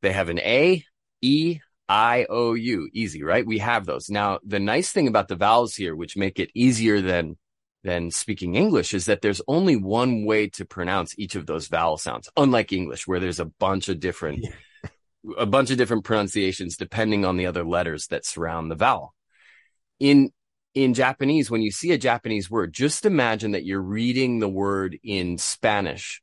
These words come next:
Speaker 1: or Italian. So A is always pronounced A. E is always pronounced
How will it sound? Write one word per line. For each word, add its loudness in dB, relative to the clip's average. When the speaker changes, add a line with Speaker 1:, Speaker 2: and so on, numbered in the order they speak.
Speaker 1:
or 2
Italian. -2
So 0
A 2
is -2
always 2
pronounced -4
A. 2
E 0
is 0
always 4
pronounced -4